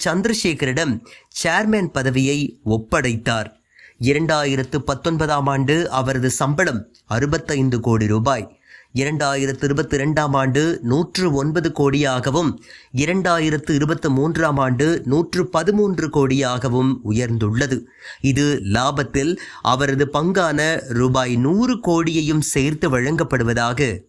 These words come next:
கூறப்படுகின்றது. இந்நிலையில் முகேஷ் அம்பானியின் ஆண்டிலியா மாளிகை அருகே டியூப்ளக்ஸ் வீடு ஒன்றை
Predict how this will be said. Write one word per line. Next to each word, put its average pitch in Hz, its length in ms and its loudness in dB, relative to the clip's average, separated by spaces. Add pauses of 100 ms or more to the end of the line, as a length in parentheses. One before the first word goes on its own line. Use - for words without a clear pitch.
கூறப்படுகின்றது. 117 920 0 (460)
இந்நிலையில் 131 680 0 (340)
முகேஷ் 190 460 0
அம்பானியின் 151 720 0
ஆண்டிலியா 165 680 0
மாளிகை 143 520 0
அருகே 123 480 -2 (420)
டியூப்ளக்ஸ் 196 460 -2
வீடு 165 320 0
ஒன்றை 139 560 -2